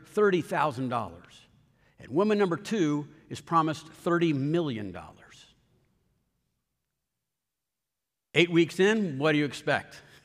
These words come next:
<laughs> Two months later, woman one is saying, "This is tedious work. It is driving me absolutely insane. I'll never make a year. I can't wait to quit."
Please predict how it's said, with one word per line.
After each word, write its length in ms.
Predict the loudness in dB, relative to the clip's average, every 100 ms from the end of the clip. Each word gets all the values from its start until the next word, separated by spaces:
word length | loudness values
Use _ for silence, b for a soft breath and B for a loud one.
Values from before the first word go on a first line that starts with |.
| -18
<laughs> 1300 | -18 -20 -20 _ _ _ _ _ _ _ _ _ _
Two 140 | 2 4
months 280 | 4 2
later, 360 | 2 4 4 0 -8 b b b b 0
woman 340 | 4 6 6
one 360 | 6 6 2 -4 -2
is 220 | -2 0
saying, 400 | 2 4 2 0
"This 260 | 0 0 0
is 260 | -2 -4 -8
tedious 760 | -2 2 2 2 4 2 0
work. 420 | 2 4 2 -2 -12 b b b b
It 140 | 2 4
is 240 | 4 0
driving 680 | -2 4 6 6 6 2 2
me 180 | 4 4
absolutely 840 | 6 6 6 -2 0 2 2 2
insane. 760 | 2 0 2 2 2 -2 -6 B B B 4
I'll 140 | 6 8
never 340 | 6 6 4
make 280 | 4 4 4
a 40 |
year. 520 | 2 2 2 2 -2 B B 6
I 160 | 6
can't 380 | 6 2 2 4
wait 280 | 4 2 0
to 80 | -8
quit." 380 | -2 0 -2